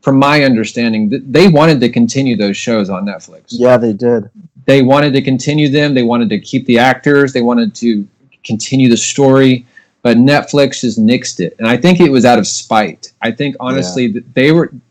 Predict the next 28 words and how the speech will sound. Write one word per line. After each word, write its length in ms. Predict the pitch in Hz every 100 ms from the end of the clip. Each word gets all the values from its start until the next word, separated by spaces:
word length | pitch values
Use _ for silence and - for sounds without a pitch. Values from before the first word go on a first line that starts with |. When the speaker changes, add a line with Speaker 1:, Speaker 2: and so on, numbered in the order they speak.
| _
Speaker 1:
just 260 | 117 139 135
like 140 | 165 170
Sony, 520 | - 208 208 160 147
they 160 | 120 120
don't 180 | 123
wanna 200 | 127 135 123
be 140 | 135
a 40 |
team 280 | 135 - 151
player. 280 | 143 160 147
They 100 | 120
say, 240 | 117 123 110
"Oh, 160 | 151 123
Disney 400 | 113 143 156 151
Plus 580 | - 190 151 135 - - _ _ -
is 140 | 120 -
coming 260 | 127 135
right 180 | 135 135
around 220 | 135 135
the 60 | 127
corner. 600 | 123 147 156 127 117 120 _ _ _ -
Let's 200 | 135 135
kind 280 | - 147 143
of 100 | 117
sever 340 | - 147 131 120
ties 400 | - 135 143 131
with 140 | 113
them 400 | 127 123 123 117